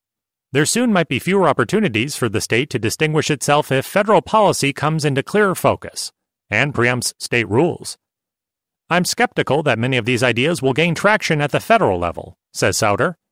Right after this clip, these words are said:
"I don't see the political will for it." One federal bill, called the Token Taxonomy Act, would seek to tie the S E C's hands and exempt some tokens from securities regulations. But both Long and Lindholm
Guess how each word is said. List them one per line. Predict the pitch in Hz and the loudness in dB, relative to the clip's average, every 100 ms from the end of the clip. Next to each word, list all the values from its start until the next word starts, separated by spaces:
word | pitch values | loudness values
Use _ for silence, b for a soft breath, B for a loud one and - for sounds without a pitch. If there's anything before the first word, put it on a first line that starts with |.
| _ _ _ | _ _ _
"I | 82 | -6
don't | 113 120 | -6 -2
see | 127 | -2
the | 107 | -2
political | - 131 139 139 117 | -2 -2 0 0 2
will | 135 202 | 2 0
for | - 90 71 | -2 -6 -6
it." | - - _ _ _ _ _ _ _ _ - | -14 -20 _ _ _ _ _ _ _ _ -2
One | 113 110 | 0 2
federal | 123 110 113 | 0 2 2
bill, | 113 131 156 | 2 0 0
called | 143 151 135 | 2 2 2
the | 135 131 - _ _ _ _ - | 0 -2 -6 _ _ _ _ 0
Token | 170 170 156 143 | 0 2 0 0
Taxonomy | 131 127 165 202 117 107 | -2 0 0 0 0 0
Act, | 139 - _ _ _ _ _ _ | -2 -6 _ _ _ _ _ _
would | 143 156 | -4 -2
seek | - 220 | 0 -2
to | - 143 | -2 0
tie | 131 131 | 0 0
the | 110 131 | 0 -2
S | 147 | -2
E | 139 | -2
C's | 120 131 123 | -2 -2 -2
hands | 90 120 139 160 | 0 -2 -2 -4
and | - 147 | -2 -2
exempt | 117 143 185 - | 0 -2 -2 -4
some | - 196 233 | -4 -2 0
tokens | 131 104 131 147 | 2 0 0 -2
from | - 123 | -2 -2
securities | 143 - 160 156 120 | -2 0 0 0 0
regulations. | 156 156 165 202 - 80 - - _ _ _ _ _ | 0 2 0 0 -4 -8 -14 -16 _ _ _ _ _
But | 120 123 | 0 2
both | 101 87 95 | 0 -2 -2
Long | 98 135 135 | -2 0 0
and | 113 98 | -2 0
Lindholm | 127 147 117 156 165 | 0 0 0 -2 -2